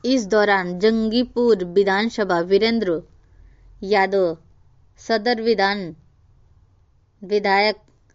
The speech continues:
जय किसान साहू, अवधेश राय, फेकू यादव, राम सागर यादव, खेदन यादव, नरेंद्र राव, नरेंद्र यादव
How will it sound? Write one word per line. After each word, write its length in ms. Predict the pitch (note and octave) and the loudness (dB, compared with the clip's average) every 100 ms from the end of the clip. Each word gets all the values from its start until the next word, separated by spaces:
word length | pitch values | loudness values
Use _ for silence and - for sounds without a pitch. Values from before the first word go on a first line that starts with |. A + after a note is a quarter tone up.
| _ | _
जय 320 | F#3+ F3+ A#3 B3+ B3 | -16 -2 0 0 -4
किसान 340 | A#3 A3 A3 | -2 -2 -2
साहू, 360 | A3 G3 F3+ F#3 E3+ - - | -2 0 0 0 -4 -8 -4
अवधेश 500 | G#3 G3+ A#3+ C4+ - | -2 2 0 0 -4
राय, 320 | F#3+ F3+ D#3+ - _ _ - - - - | 0 0 -2 -10 _ _ -20 -20 -20 -6
फेकू 280 | A#3 A3+ C4 | -6 -4 -2
यादव, 480 | A#3+ F#3 E3 D#3 D3+ - - | 0 0 -2 -8 -10 -18 -2
राम 220 | G#3 A3+ | 0 0
सागर 420 | A#3 G#3 G3 G#3+ | 0 -2 0 -2
यादव, 380 | G#3 F#3+ E3+ D#3 D3+ - _ _ _ _ - _ _ _ _ _ _ _ _ _ _ _ _ _ _ _ | 0 -2 -2 -4 -6 -16 _ _ _ _ -20 _ _ _ _ _ _ _ _ _ _ _ _ _ _ _
खेदन 440 | - A3 A3 A#3 A#3 | -10 -4 -2 -2 -4
यादव, 400 | A#3 G#3+ G3 G#3 | -2 -2 0 -4
नरेंद्र 680 | G3+ G3+ A3 A3+ A3+ F#3+ F3 C#3+ - _ _ _ _ _ | -2 -2 -2 -4 -6 -6 -6 -6 -12 _ _ _ _ _
राव, 320 | F#3 G3+ G3 F#3+ | -4 0 0 -2
नरेंद्र 460 | G3+ G3+ A#3 A3 | -4 -4 -4 -4
यादव 600 | G3 G3+ F#3+ G3 F#3+ D#3+ | -2 0 0 0 0 -2